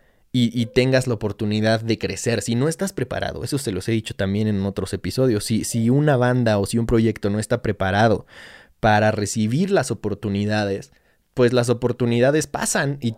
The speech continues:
muchas veces podrías ni cuenta darte de que pasó una oportunidad.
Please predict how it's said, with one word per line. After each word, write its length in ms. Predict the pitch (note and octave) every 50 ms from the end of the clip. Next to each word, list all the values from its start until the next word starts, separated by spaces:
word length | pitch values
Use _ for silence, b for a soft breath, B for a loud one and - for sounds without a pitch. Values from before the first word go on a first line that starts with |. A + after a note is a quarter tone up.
| - _ -
muchas 380 | D3+ C#3 E3 D#3+ - E3 D#3+
veces 220 | E3 E3 F3 E3 -
podrías 540 | - - C3 B2 B2 B2 C3+ D3 C#3+ C#3 C#3
ni 180 | C3 B2+ A#2+
cuenta 440 | - - B2+ C3 C#3 C3+ - B2+ A#2
darte 380 | A2+ A#2 A#2+ B2 - - A2+ G#2
de 140 | G#2 F2+
que 100 | - G2+
pasó 400 | - - - G2 F#2+ - - B2
una 260 | A#2+ A#2 A#2 A2+ A2+ G#2+
oportunidad. 640 | G2 - G2 G2 - E2+ F2 F#2 F2+ D#2 - -